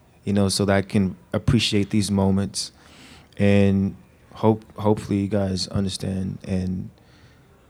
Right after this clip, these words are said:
what I'm saying, you know, 'cause this is a moment in a lifetime that a lot of people don't get. And, um,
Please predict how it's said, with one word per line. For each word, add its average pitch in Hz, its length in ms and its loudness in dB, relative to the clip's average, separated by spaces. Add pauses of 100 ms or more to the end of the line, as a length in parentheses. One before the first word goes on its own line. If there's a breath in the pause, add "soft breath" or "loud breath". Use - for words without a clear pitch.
(360 soft breath)
what 98 160 0
I'm 95 120 -2
saying, 98 480 -4 (580)
you - 100 -10
know, 101 120 -6
'cause 92 400 -6 (720 soft breath)
this 101 220 -6
is 110 120 0
a 98 40 0
moment 98 300 4
in 90 80 2
a 90 40 0
lifetime 101 460 2
that 92 120 -2
a - 20 -2
lot 98 140 2
of - 320 -8
people 98 220 -2
don't 92 220 -2
get. 101 260 -2 (800 soft breath)
And, 95 200 -4
um, 95 300 -6